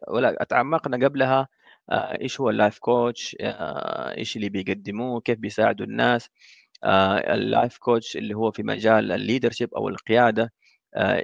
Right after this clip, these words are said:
كيف بيترك أثر، آه، على الك-، آه، على الكيان أو ال-، أو المجتمع اللي هو يقوده. فتفصلنا كثير، أخذنا في الأمور هذه. آه، وأتوقع يعني في، خاصة على آخر اللقاء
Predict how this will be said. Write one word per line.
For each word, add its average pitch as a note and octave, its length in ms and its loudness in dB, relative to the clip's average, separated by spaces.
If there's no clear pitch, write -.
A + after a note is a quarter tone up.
كيف B2 320 4
بيترك - 500 -6
أثر، B2+ 380 2
آه، - 720 -10
على A2 220 -4
الك-، F#2 380 -8
آه، - 300 0
على G2+ 160 0
الكيان A2 800 0
أو G2 200 0
ال-، G2 380 -6
أو F#2+ 220 -4
المجتمع A2 500 -2
اللي A2 200 -8
هو A2+ 200 -2
يقوده. A#2 680 -2
فتفصلنا A2 1120 4
كثير، D3+ 500 0
أخذنا B2 400 -2
في - 140 -12
الأمور A#2 300 -6
هذه. A#2+ 360 0
آه، G#2 680 2
وأتوقع - 760 -2
يعني A2+ 340 -10
في، B2+ 540 -4
خاصة C3 400 0
على A2+ 180 0
آخر - 220 -4
اللقاء C3 420 -6